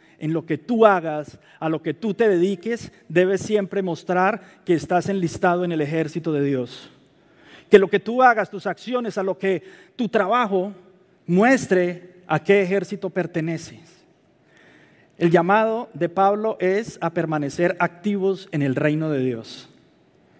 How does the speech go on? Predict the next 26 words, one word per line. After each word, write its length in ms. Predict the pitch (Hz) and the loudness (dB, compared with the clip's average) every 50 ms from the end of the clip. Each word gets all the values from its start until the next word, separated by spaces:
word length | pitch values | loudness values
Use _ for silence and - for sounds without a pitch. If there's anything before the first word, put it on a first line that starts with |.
| _ _ _ _ | _ _ _ _
como 160 | - 170 196 | 2 2 4
un 80 | 226 214 | 4 2
soldado. 560 | - 240 240 208 214 202 170 135 123 117 - - _ _ _ _ _ _ _ _ _ _ _ _ _ _ _ - - - _ | 0 -2 2 4 6 6 6 2 -2 -8 -14 -20 _ _ _ _ _ _ _ _ _ _ _ _ _ _ _ -20 -20 -20 _
Mira, 300 | - 226 220 156 120 - - - - _ _ _ _ _ _ _ _ _ _ _ _ _ _ _ _ _ | 2 4 4 4 2 -2 -14 -20 -20 _ _ _ _ _ _ _ _ _ _ _ _ _ _ _ _ _
a 120 | - 156 170 | -4 -2 -2
veces 220 | 170 165 214 240 | -2 0 -2 -4
nosotros 280 | 214 - 196 185 220 202 | -2 -2 -2 -2 -2 -2
no 120 | 214 208 | -2 0
queremos 320 | 214 208 196 190 196 190 208 | 0 -2 -2 -2 -4 -4 -4
involucrarnos. 840 | 190 156 147 139 131 - 170 156 143 123 123 120 120 - - - - _ _ _ _ _ _ _ - _ - - | -4 -2 -2 -4 -2 0 0 0 0 0 -4 -12 -16 -20 -20 -20 -20 _ _ _ _ _ _ _ -20 _ -12 -6
Estamos 420 | - 147 - - 175 190 208 208 - | -6 0 4 4 4 4 2 -4 -4
como, 400 | - 196 180 170 160 147 135 - - - _ _ _ _ _ _ _ _ _ _ _ - - _ | -4 -4 -2 -2 -2 -4 -6 -8 -14 -20 _ _ _ _ _ _ _ _ _ _ _ -20 -18 _
de 120 | 170 165 | -2 -2
pronto 280 | 139 - - 180 180 226 | 0 0 -2 -2 0 2
llevas 200 | 208 202 202 196 | 4 4 4 4
mucho 220 | 196 208 - 202 | 0 -2 -4 -2
tiempo 200 | 185 202 196 180 | -2 -2 -4 -2
en 60 | 196 196 | -2 -2
el 80 | 160 | -2
trabajo 280 | - - 151 151 151 165 | 0 0 2 2 0 0
y 40 | 190 | -4
no 100 | 180 175 | -4 -4
saben 220 | 190 180 180 180 | -4 -4 -4 -2
que 80 | 175 185 | -2 -2
eres 160 | 180 175 180 | -4 -2 -2
cristiano. 460 | 170 151 156 160 185 185 165 127 110 | -4 -6 -4 -2 -2 0 0 -2 -6